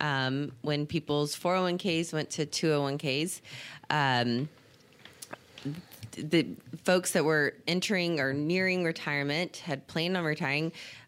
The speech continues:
Also, their employers had planned on these people retiring, right? There's a succession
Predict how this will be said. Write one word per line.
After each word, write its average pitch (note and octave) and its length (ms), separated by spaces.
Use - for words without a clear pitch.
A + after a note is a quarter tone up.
Also, G3+ 320
their G3 220
employers E3+ 880
had F3 200
planned D#3+ 280
on D3+ 180
these C#3+ 220
people C#3+ 360
retiring, A2 580
right? D#3 260
There's E3 200
a E3+ 40
succession F#3 840